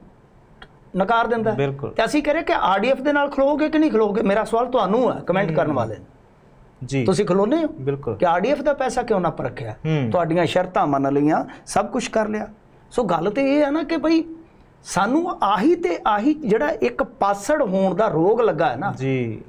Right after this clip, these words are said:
Speaker 1: ਇਹ ਰੋਗ ਮਿਟਾਉਣ ਦੀ ਜ਼ਰੂਰਤ
Speaker 2: ਬਿਨਾਂ
Speaker 1: ਹੈ।
Speaker 2: ਤਰਕ ਤੋਂ, ਬਿਨਾਂ ਸੋਚੇ ਸਮਝੇ
Speaker 1: ਉਹੀ ਗੱਲ
Speaker 2: ਬਸ
Speaker 1: ਹੈ
Speaker 2: ਇੱਕ
Speaker 1: ਕਿ
Speaker 2: ਬਹਾਨਾ।
Speaker 1: ਹਾਂਜੀ, ਇਹਨਾਂ ਨੇ ਆਮ ਆਦਮੀ ਕਲੀਨਿਕ ਦਾ ਪੈਸਾ ਰੋਕਿਆ,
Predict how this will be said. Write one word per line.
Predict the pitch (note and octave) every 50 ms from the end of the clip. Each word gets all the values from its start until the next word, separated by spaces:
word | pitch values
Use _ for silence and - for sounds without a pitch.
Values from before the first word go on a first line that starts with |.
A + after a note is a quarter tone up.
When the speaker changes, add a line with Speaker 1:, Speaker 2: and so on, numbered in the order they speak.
| - - _ _ _ -
Speaker 1:
ਇਹ | D#4 E4+
ਰੋਗ | D#4 D#4 D#4+ D#4+ D#4
ਮਿਟਾਉਣ | D4+ C#4 G#3+ B3+ A3+ G#3+ G#3
ਦੀ | F#3 F#3+ E3+
ਜ਼ਰੂਰਤ | C#3
Speaker 2:
ਬਿਨਾਂ | D#3 E3 E3+ F3
Speaker 1:
ਹੈ। | F3 D#3 -
Speaker 2:
ਤਰਕ | D#3 D#3 D3 D3 -
ਤੋਂ, | C#3+ C#3 D3+ D3
ਬਿਨਾਂ | C#3+ C#3+ C#3+ D3+ D3+ D3+
ਸੋਚੇ | D3+ D3 C3+ C#3 D3+ C#3
ਸਮਝੇ | B2 G4 G#4 E4+
Speaker 1:
ਉਹੀ | D#4 D#4+ E4 E4
ਗੱਲ | D4 C4
Speaker 2:
ਬਸ | B3 B3
Speaker 1:
ਹੈ | A#3+
Speaker 2:
ਇੱਕ | A#3
Speaker 1:
ਕਿ | A#3+ C4 B3
Speaker 2:
ਬਹਾਨਾ। | G3+ - - F#3 E3+
Speaker 1:
ਹਾਂਜੀ, | G#3+ A3+ G#3 A#3 G3+ - - - - - -
ਇਹਨਾਂ | G3 G#3 G#3+ G#3+
ਨੇ | G#3+ G#3+ G#3 F#3 - - - -
ਆਮ | E3+ E3 F3 F#3+
ਆਦਮੀ | F#3 F3+ F3+ F#3 F#3
ਕਲੀਨਿਕ | F3+ - E3+ E3 E3+ E3+ E3 E3
ਦਾ | E3 D#3+ D#3
ਪੈਸਾ | D#3 - - - - - -
ਰੋਕਿਆ, | - - - - -